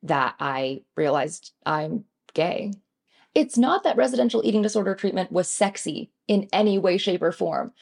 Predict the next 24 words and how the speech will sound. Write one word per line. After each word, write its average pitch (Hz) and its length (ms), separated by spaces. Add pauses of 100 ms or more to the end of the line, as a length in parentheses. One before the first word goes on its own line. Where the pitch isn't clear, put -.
(160)
but 269 140
just 381 200
imagine 220 680 (240)
living 214 320
in, 190 160
like, - 340 (220)
a 214 140
gorgeous 254 500
mansion 175 640 (280)
where 160 640
you're 160 300
with - 300
fourteen 247 520
other 180 540 (300)
gorgeous 214 420
women 185 240
with 170 140
self-esteem 180 480
problems 165 500
who 175 280
are 170 360
starving 185 420
themselves, 175 540
and 160 220